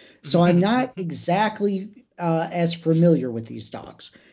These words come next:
Speaker 2: Mm-hmm.
Speaker 1: I, one of them is Champ and the other one is, I can't remember. And one of them, I think, is, like, a German Shepherd and the other one is, like, a rescue dog that they got.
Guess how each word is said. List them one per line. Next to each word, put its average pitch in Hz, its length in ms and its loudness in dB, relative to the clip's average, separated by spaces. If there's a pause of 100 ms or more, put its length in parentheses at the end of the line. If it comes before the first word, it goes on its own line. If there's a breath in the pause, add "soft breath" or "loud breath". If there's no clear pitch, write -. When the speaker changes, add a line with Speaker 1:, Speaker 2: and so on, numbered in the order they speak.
Speaker 2:
Mm-hmm. 151 380 -2
Speaker 1:
I, - 20 -4
one 147 260 2
of 202 80 6
them 208 140 6
is 190 180 0
Champ 165 540 2
and 143 140 0
the 143 120 0
other 156 220 4
one 151 240 0
is, 147 540 -2
I 131 140 -2
can't 131 300 -4
remember. 120 640 0 (520 soft breath)
And 143 600 4 (380)
one 151 320 4
of 175 100 6
them, 170 520 8
I 139 220 -4
think, 160 340 -2
is, 131 200 -2
like, 131 160 0
a 127 60 -2
German 135 360 2
Shepherd 131 420 2
and 131 80 2
the 123 100 0
other 131 160 2
one 127 200 2
is, 117 200 0
like, 123 160 0
a 113 40 0
rescue 113 440 2
dog 107 320 -2
that 98 140 -4
they 104 100 -2
got. 110 260 -8